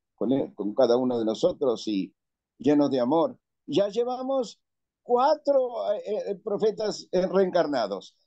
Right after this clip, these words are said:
Está Jacob, que es Jaco, de seis años.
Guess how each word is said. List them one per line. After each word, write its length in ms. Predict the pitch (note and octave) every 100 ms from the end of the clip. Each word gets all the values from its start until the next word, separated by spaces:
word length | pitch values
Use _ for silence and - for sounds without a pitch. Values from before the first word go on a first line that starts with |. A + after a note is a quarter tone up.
| _ _
Está 520 | F3+ F3+ G3 F#3+ F3+
Jacob, 520 | - D#3 D3+ F3 A3 _ - C3+
que 60 |
es 180 | C3+ F3 - G2+
Jaco, 460 | D#3+ E3+ - G#3+
de 120 | G3
seis 360 | E3 F3 C#3+ -
años. 560 | C#3 D3+ F#3+ C4 -